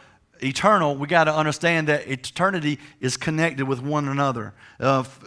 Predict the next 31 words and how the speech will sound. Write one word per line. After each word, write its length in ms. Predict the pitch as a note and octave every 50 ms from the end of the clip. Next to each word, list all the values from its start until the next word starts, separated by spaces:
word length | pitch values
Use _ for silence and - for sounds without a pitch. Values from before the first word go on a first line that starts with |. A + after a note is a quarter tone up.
| - - -
Hebrews 400 | B2 F3 F#3 D#3+ E3 E3 D3+ C3
chapter 300 | - E3+ E3 C#3 C#3 C3
ten, 280 | - - F3+ E3+ D#3
verses 260 | D3 D3 C#3 B2+ B2+
twenty-three 360 | - - E3 D#3 D3 - D#3 C#3
to 140 | - D3+
twenty-five 800 | C#3 - - - D3 D3+ C#3+ C3 - D3 D3 D3 C3 A2+ G#2+ - - _ _ - - - - - - - -
says, 240 | - - D#3+ D3+ C#3
"Let 220 | D3 E3+ G3+ A3
us 280 | A3+ A3+ G#3 - - -
hold 380 | - - E3+ F#3+ G3+ G3 F#3 C#3
unswervingly 760 | D#3+ F3 F3 E3+ - - - F#3+ G#3 G#3 F#3 F3 D#3 C#3 B2+
to 140 | - - D3
the 100 | C#3+ C3+
hope 380 | C3+ F3 F3+ D#3 B2+ - - - _ _ - - - - - -
that 140 | D3 D3
we 100 | D3+ D#3+
profess, 720 | D3+ - D3+ C3 - E3 D#3+ D3 B2+ G#2+ G#2+ - - - - _ _ _ _ _ _ _ -
that 220 | - C#3 C#3+ C#3
he 520 | C#3 E3+ F3+ G3 G#3+ G#3+ A3 G3+ - - _ _ _ _ _ - C#3+ C#3
who, 240 | D3 D#3+ D#3+ - - - _ _ _ _ _ _ _ _
for 180 | - - D3+ D3+
he 280 | C#3 F3+ G#3 G#3 G#3+
who 180 | F#3 F3 F3+ F3
promised 600 | - - G3 F#3 G3 G3 F#3 E3 D3+ - - -
is 160 | C#3+ D3 C3+
faithful. 600 | - - - E3+ E3+ E3+ D#3 - - A2 F#2+ D#2+ _ _ _ _ _ _ - - _ _ _ -
And 180 | C3+ C#3+ D3
let 140 | D3+ E3 F#3+
us 100 | A3 G#3
consider 800 | - - G3+ F#3+ - - - G#3 G#3+ G3 E3+ D3+ D3 D3 D3